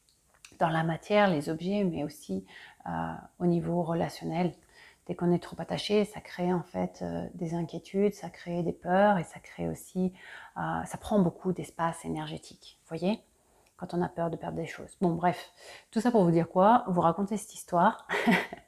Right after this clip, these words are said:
En fait, il y a quelques semaines, j'ai eu un accident de voiture. Hmm. Et j'en avais jamais eu avant. Euh, je rentrais chez moi, il était, euh, je crois, huit heures et demie du soir, quelque chose comme ça. Et en traversant, euh, la forêt,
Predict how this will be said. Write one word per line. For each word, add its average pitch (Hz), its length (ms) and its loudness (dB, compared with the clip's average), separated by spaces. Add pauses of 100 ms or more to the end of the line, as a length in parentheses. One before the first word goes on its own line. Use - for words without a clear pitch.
(720)
En 175 80 2
fait, 233 420 4
il 160 60 -2
y 156 60 2
a 156 40 0
quelques 160 280 -6
semaines, 190 260 2
j'ai 160 80 2
eu 160 60 0
un 160 100 -2
accident 170 380 -2
de 175 40 4
voiture. - 400 -8 (320)
Hmm. 180 180 8 (920)
Et 165 380 4
j'en 170 140 0
avais 170 140 2
jamais 208 260 6
eu 185 80 8
avant. 156 440 0 (340)
Euh, 160 140 -4
je 160 80 -2
rentrais 175 300 -2
chez 180 120 -4
moi, 160 200 4
il 160 80 2
était, 156 360 -2
euh, 151 80 -4
je - 100 -14
crois, - 160 -12
huit 156 240 -8
heures 160 60 -8
et 160 60 -6
demie 165 140 0
du 160 100 -12
soir, - 300 -10
quelque - 160 -20
chose - 160 -20
comme 156 160 -12
ça. - 240 -10 (640)
Et 180 400 6
en 175 100 -2
traversant, 180 720 -2
euh, 160 160 0
la 160 120 -2
forêt, 180 560 -4